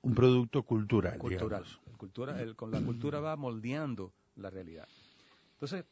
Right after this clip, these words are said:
Speaker 2: eh, de ahí pude ver otras cosas muy interesantes que pasan con los, eh, estigmatizados. La verdad, los verdaderos estigmatizados nunca buscan publicidad. Son bastante tímidos, eh, hasta a veces se avergüenzan un poco de que le vean las heridas.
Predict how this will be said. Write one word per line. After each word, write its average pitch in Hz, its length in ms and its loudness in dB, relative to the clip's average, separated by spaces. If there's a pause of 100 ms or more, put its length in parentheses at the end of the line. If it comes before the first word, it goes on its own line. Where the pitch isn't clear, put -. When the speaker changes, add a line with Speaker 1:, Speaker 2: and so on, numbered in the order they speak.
(400)
Speaker 2:
eh, 110 220 -10 (880)
de 127 120 -4
ahí 143 140 0
pude 180 300 -6
ver 147 220 -4 (340)
otras 123 240 -10
cosas 139 240 -6
muy 131 160 -4
interesantes 120 520 -8
que 110 100 -12
pasan 104 360 -10
con 101 200 -10
los, 98 300 -10
eh, 98 100 -12
estigmatizados. 98 600 -12
La 101 80 -10
verdad, 117 300 -12 (180)
los 120 140 -8
verdaderos 151 380 -6
estigmatizados 131 640 -10
nunca 139 300 -10
buscan 117 260 -8
publicidad. 92 500 -14 (760)
Son 107 600 -10
bastante 107 440 -12
tímidos, 120 720 -8 (420)
eh, 98 300 -14
hasta 107 460 -8
a 113 40 -12
veces 120 260 -10
se 123 80 -12
avergüenzan 107 560 -10
un 104 140 -10
poco 113 320 -8
de 98 120 -12
que 101 100 -12
le 104 80 -10
vean 104 180 -10
las 95 120 -14
heridas. 123 440 -10